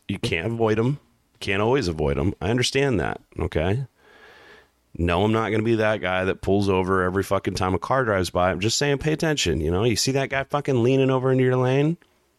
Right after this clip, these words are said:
Boogie. Anyway, uh, so yeah. So our eyes, s-, and then, of course, there's tons of studies that show, like, the smells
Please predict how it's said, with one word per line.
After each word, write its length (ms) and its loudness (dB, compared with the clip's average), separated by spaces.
Boogie. 600 -2
Anyway, 320 -4
uh, 500 0
so 180 0
yeah. 300 0
So 440 2
our 320 -2
eyes, 960 2
s-, 220 -2
and 180 0
then, 140 0
of 140 -4
course, 260 0
there's 240 0
tons 300 -2
of 80 0
studies 500 0
that 160 0
show, 300 2
like, 240 0
the 100 -2
smells 880 0